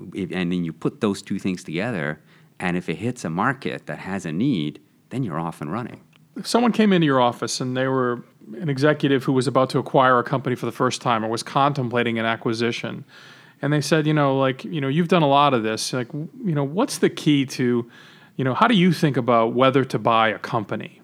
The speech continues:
Speaker 2: Like, deciding on company X versus company Y. What's your best advice for someone who is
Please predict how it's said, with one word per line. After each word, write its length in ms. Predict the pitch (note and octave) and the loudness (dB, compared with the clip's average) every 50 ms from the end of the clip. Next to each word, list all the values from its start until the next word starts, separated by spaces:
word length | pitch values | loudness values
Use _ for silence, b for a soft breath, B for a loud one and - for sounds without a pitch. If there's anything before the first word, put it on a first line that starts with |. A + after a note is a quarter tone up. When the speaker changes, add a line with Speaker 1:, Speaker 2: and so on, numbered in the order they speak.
| _ _ | _ _
Speaker 2:
Like, 220 | - B2+ A#2 A#2 | -8 -8 -4 -2
deciding 680 | - C3+ - - - E3 D#3 E3+ E3+ D#3+ D3+ C#3 C3+ C3 | -2 -2 0 2 4 4 6 6 6 4 4 2 2 2
on 380 | B2 B2 B2 B2 B2 B2 A#2+ A#2+ B B B B B B - | 2 2 2 2 2 0 -4 -6 B B B B B B 0
company 380 | - E3 D3 D3+ C#3 B2+ C3+ | 0 2 2 2 0 0 0
X 280 | C#3+ C3+ C3+ C3 - - | 2 2 0 0 0 -2
versus 320 | C#3 C3+ C3+ B2+ C3+ A#2+ - | -2 -2 -2 0 -2 -4 -4
company 420 | - C#3+ C3+ B2+ - B2 A#2+ A#2+ | -2 -2 -2 -2 -2 -4 -4 -2
Y. 540 | A#2 A#2 A#2 A#2 A#2 A2+ A2+ B2 C3 C3 - B B B B B - | -2 -2 -2 -2 0 0 -2 -2 -4 -8 -12 B B B B B -2
What's 140 | A3 G#3+ | -2 0
your 100 | - B3+ | 0 2
best 280 | F3+ E3+ F3 E3+ E3+ - | 4 4 4 4 2 -2
advice 420 | C#3+ B2 A#2 C3 B2+ B2 B2+ B2 | -2 0 2 2 2 2 2 0
for 160 | - - C#3 - | -2 -6 -6 -6
someone 420 | - - - A#2+ A#2+ A#2 A2+ A2+ | -6 -4 -4 -2 -2 -2 -2 -2
who 240 | A2 A#2 A2+ A2+ A2+ | -2 -2 -2 -2 -2
is 320 | A2+ A2+ A2+ A2 - - | -2 -2 -4 -6 -8 -10